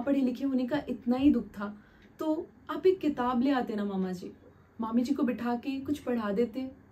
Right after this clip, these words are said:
मामी जी ने आपके लिए कितना कुछ किया है, आपने उनके लिए क्या किया है? ये, ये कपड़े, ये गहने, इतना बड़ा घर,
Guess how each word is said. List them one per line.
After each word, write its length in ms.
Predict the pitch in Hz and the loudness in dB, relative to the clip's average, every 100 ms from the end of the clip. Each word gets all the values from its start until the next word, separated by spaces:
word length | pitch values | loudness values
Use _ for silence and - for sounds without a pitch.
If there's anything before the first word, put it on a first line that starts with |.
| - - - - - - - - 233 | -20 -20 -20 -20 -20 -20 -20 -6 -2
मामी 260 | 196 202 | 0 0
जी 140 | 233 247 | 2 2
ने 80 | |
आपके 260 | 240 220 - | 2 -2 -4
लिए 140 | 262 277 - | -2 -2 -4
कितना 380 | 233 - 262 262 | -6 -2 0 0
कुछ 220 | 254 - | -2 -6
किया 240 | 220 196 | -2 -2
है, 160 | 180 196 - - - _ _ - | -2 -8 -18 -20 -20 _ _ -8
आपने 300 | 269 285 339 | -6 0 6
उनके 220 | 370 349 | 6 8
लिए 140 | 349 392 | 6 6
क्या 220 | 370 330 | 4 -4
किया 260 | 349 339 240 | -2 -2 -2
है? 200 | 202 202 - _ _ - _ - - - | -6 -14 -20 _ _ -20 _ -20 -20 -18
ये, 260 | - 285 294 - _ _ - | 2 2 2 -4 _ _ -4
ये 200 | 226 285 | 2 2
कपड़े, 440 | 277 - 240 247 240 - - - - | 2 -2 2 4 2 -4 -18 -20 -20
ये 240 | - 262 277 233 | -4 -2 0 2
गहने, 420 | 240 240 233 254 262 - - - - - _ - | 2 4 4 2 -4 -14 -20 -20 -20 -20 _ -4
इतना 240 | 254 - | -2 0
बड़ा 240 | 247 247 262 | 2 2 2
घर, 300 | 214 226 | -2 -4